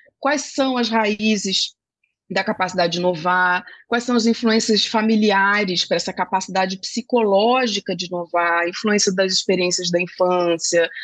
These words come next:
as vivências escolares, né? Por que que é tão difícil inovar, né? Como é que é essa psicologia da resistência à inovação? Porque eu fui percebendo, né, com a minha experiência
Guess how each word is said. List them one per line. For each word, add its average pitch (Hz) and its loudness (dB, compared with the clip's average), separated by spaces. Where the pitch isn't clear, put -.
as 185 0
vivências 190 0
escolares, 185 0
né? 185 0
Por 254 0
que 277 0
que 277 0
é 254 0
tão 262 -2
difícil 240 -2
inovar, 208 -2
né? 208 -4
Como 208 2
é 240 0
que 262 -4
é 214 -2
essa 214 -2
psicologia 208 0
da 202 0
resistência 220 0
à - 0
inovação? 180 -2
Porque 247 0
eu 294 2
fui 302 -2
percebendo, 247 0
né, 196 0
com 202 -4
a 175 0
minha 170 2
experiência 190 0